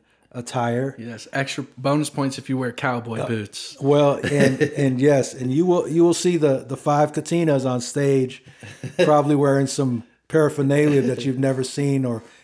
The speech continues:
Speaker 1: imagined that they would wear before. And then, uh, Friday night will be Island Night,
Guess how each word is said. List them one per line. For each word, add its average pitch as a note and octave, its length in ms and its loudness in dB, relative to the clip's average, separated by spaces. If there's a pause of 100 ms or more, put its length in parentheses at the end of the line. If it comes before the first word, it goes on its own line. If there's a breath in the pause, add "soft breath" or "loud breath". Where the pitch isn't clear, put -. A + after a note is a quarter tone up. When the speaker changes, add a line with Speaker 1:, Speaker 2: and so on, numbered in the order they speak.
(120)
Speaker 1:
imagined C3+ 540 0
that C3 120 -6
they C#3 100 2
would B2+ 160 0
wear C3+ 240 0
before. B2 400 -6
And C#3+ 160 -2
then, D#3 240 2
uh, B2+ 240 -2 (680 loud breath)
Friday E3 460 2
night C#3+ 300 0
will B2+ 120 2
be C3+ 160 -2
Island C3+ 440 0
Night, A#2 280 -4